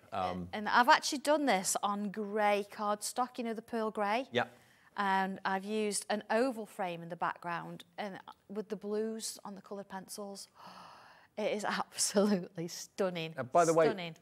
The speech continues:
Speaker 1: we have also got stock at the moment of the postcards, which I know that's something that Sandra recently did. Um, if you want those, we've got a pack of those available. We put those on the show for you. And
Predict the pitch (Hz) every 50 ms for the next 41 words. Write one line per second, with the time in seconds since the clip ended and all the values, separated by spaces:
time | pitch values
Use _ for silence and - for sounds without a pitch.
0 | _ 156 151 127 139 180 208 202 220 220 208 - 208 196 180 151 175 165 160 -
1 | - - - - - - 180 170 - - - 147 151 147 139 147 147 139 139 -
2 | 131 113 - - - - 147 143 117 - - - 101 90 104 110 - 135 113 -
3 | 123 123 127 123 127 123 - - 123 107 - - 127 117 123 113 117 120 - -
4 | - - 135 123 117 107 117 113 117 135 127 - - 127 - - 104 95 90 95
5 | 90 92 107 113 - - - 113 113 113 113 113 110 113 - 139 127 135 165 165
6 | 135 104 139 156 135 107 104 120 131 - - 139 123 - 151 151 - 123 - -
7 | 151 - - 139 117 135 131 120 131 120 104 104 101 104 101 113 113 117 110 -
8 | 147 - 117 117 107 120 117 110 113 - - 131 117 113 107 - - 113 98 92
9 | 87 90 98